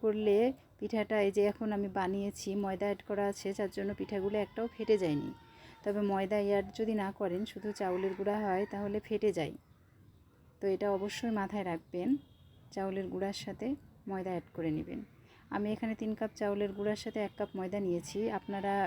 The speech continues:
মেজারমেন্টটা সেভাবে রেখেই কমিয়ে বা বাড়িয়ে নিতে পারেন। আমি এবার পুলিগুলো ভেজে নিব। অবশ্যই এটা ডুবো তেলে ভাজবো। তেলটা আমার গরম হয়েছে কি না, এবার আমি চেক করে নিলাম।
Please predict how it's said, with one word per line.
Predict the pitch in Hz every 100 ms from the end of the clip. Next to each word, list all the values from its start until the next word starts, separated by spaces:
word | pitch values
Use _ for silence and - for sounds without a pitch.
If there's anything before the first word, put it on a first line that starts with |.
| -
মেজারমেন্টটা | 190 190 202 202 202 202 214 214 - - -
সেভাবে | - 202 208 202
রেখেই | 196 196 233 233
কমিয়ে | 202 202 202
বা | 196
বাড়িয়ে | 180 165 156
নিতে | 156 156 160
পারেন। | 156 147 - - - - - - -
আমি | 208 220 214
এবার | 220 -
পুলিগুলো | 214 214 196 208 214
ভেজে | 202 196 196
নিব। | 190 180 240 294 285 - - -
অবশ্যই | 190 208 - 220
এটা | 214 202
ডুবো | 185 190
তেলে | 196 190 185
ভাজবো। | 190 170 - 180 240 247 - - - - -
তেলটা | 214 208 214
আমার | 214
গরম | 190 185 190
হয়েছে | 190 208 202 208
কি | 202
না, | 185 180
এবার | 196 185 185
আমি | 185 190
চেক | 196 -
করে | 190 180
নিলাম। | 165 151 151